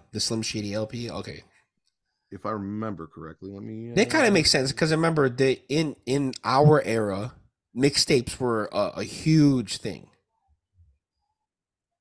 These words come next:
Speaker 2: Maybe not.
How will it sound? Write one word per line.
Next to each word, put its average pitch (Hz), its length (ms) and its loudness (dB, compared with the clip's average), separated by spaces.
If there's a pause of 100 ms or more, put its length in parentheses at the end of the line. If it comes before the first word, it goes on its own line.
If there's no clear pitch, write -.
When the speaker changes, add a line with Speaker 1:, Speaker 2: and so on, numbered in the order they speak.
(1600)
Speaker 2:
Maybe 147 240 -10
not. 156 320 -12